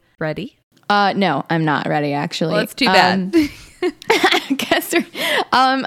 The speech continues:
Speaker 2: okay, so for film genre, I've decided I'm gonna do, um,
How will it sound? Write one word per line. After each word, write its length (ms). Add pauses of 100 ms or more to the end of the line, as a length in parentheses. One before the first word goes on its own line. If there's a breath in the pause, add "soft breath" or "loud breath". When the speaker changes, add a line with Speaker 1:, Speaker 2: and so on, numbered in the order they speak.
(100)
Speaker 2:
okay, 280
so 180
for 200
film 360
genre, 640 (480 loud breath)
I've 140
decided 400
I'm 100
gonna 180
do, 440
um, 420